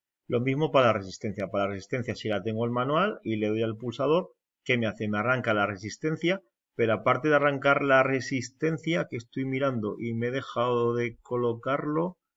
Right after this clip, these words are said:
tiene que arrancar también el... No sé, ahora...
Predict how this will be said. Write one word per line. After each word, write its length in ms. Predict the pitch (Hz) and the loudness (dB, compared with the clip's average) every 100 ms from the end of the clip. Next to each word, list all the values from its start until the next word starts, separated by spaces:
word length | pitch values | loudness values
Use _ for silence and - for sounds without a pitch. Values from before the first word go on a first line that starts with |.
| _ _ _ _ | _ _ _ _
tiene 320 | 135 135 139 | -2 0 2
que 100 | 131 | 2
arrancar 480 | 131 131 127 131 123 | 4 2 2 2 2
también 560 | 127 123 131 147 160 - _ _ _ | 2 0 0 -2 -4 -8 _ _ _
el... 560 | 139 156 170 175 175 - _ 139 - _ 117 117 | 0 2 2 0 -4 -10 _ -18 -18 _ -16 -14
No 100 | 110 | -14
sé, 180 | - | -12
ahora... 420 | 113 113 113 113 | -8 -6 -4 -6